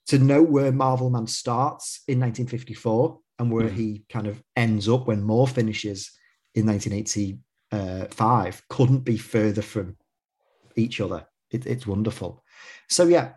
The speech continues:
Speaker 1: so Marvel Man shows up in issue twenty-five of his now self-titled series that we're not gonna
Speaker 2: <laughs>
Speaker 1: mention, used to be Captain Marvel's comics. And then not long after that, they launched, like, uh, another title, The Marvel Man Family, which would focus around him and his two sidekicks, not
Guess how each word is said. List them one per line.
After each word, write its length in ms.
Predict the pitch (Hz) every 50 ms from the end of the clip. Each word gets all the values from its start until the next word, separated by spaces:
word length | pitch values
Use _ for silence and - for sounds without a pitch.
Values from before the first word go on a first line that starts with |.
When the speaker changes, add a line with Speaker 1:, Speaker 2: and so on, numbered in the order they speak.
| _
Speaker 1:
so 220 | - 175 170 165 - -
Marvel 280 | 165 180 185 175 180
Man 160 | 180 175 165
shows 280 | 147 - - 139 127 123
up 140 | 117 113 -
in 60 | 123
issue 200 | 123 127 - 127
twenty-five 600 | - - 127 123 127 131 127 - 110 104 101 104
of 120 | - 113 107
his 180 | 127 123 -
now 280 | 107 101 113 151 240 233
self-titled 600 | - - - 110 104 - - 92 90 90 - _
series 520 | - - 104 92 90 95 101 113 113 -
that 120 | - - -
we're 120 | 117 107
not 180 | 104 110 - -
gonna 200 | 101 101 92 - - - _
Speaker 2:
<laughs> 180 | _ - 151 -
Speaker 1:
mention, 440 | 117 110 101 - - 101 101 101 -
used 200 | 113 113 110 -
to 60 | -
be 60 | 107 107
Captain 320 | - 120 120 - - 101
Marvel's 320 | 107 135 165 160 151 131
comics. 420 | 127 - 120 107 104 107 107 - - _ - - - - - _
And 120 | 151 147 151
then 220 | 147 147 147 147 -
not 220 | 160 160 170 165
long 160 | 170 151 143 139
after 260 | 131 127 - - 113
that, 260 | 117 110 113 - -
they 120 | - 113
launched, 440 | 113 113 107 104 101 101 104 - -
like, 240 | 101 98 98 - - _ _ _ -
uh, 380 | 107 101 98 95 98 95 98 -
another 320 | - 113 123 143 139 143 135
title, 440 | 131 - 131 120 120 - 120 113 110
The 100 | 110 110
Marvel 260 | 113 110 104 101 107
Man 140 | 104 - 98
Family, 440 | - - 123 117 123 123 120 110
which 240 | 98 - 120 117 -
would 100 | 120 -
focus 400 | - - 113 107 104 123 113 -
around 220 | 117 104 101 104 -
him 320 | - 117 107 104 107 - _ - - _ _ _
and 120 | - 107 107
his 160 | 104 101 -
two 120 | - 104
sidekicks, 720 | 95 - - 104 92 92 92 - - 104 - - - - 107
not 260 | 101 90 87 - -